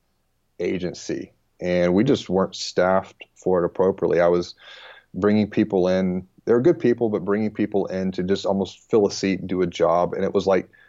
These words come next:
you had to keep, you had to get work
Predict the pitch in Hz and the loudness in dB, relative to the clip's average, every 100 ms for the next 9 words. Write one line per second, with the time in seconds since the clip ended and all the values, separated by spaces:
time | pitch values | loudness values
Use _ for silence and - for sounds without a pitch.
0 | _ _ - 120 151 180 - 156 135 - | _ _ -2 2 4 2 0 -2 -2 -16
1 | _ _ _ _ _ _ _ _ _ _ | _ _ _ _ _ _ _ _ _ _
2 | _ _ 135 123 180 185 185 123 101 110 | _ _ -2 2 2 4 2 0 0 0
3 | 135 - | -2 -8